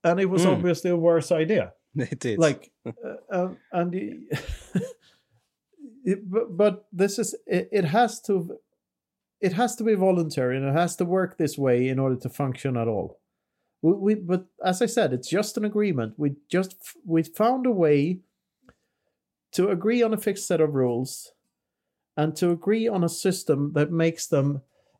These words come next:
Speaker 1: impervious to change unless the change is better for absolutely everyone. And that is,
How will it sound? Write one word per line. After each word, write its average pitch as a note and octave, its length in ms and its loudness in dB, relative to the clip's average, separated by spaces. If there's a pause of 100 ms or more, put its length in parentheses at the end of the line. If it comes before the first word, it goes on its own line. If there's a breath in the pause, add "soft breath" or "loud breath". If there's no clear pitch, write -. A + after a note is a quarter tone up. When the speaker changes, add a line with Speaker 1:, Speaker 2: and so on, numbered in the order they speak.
Speaker 1:
impervious F#3 760 2
to E3 120 -2
change D3+ 580 -2
unless D3 480 0
the D3 120 -6
change C#3 400 -2
is C3+ 120 -4
better B2 280 0
for A#2+ 200 -2
absolutely B2 720 -2
everyone. G2 380 -6 (1040 soft breath)
And D#3 200 2
that G#3 220 4
is, F3+ 260 -2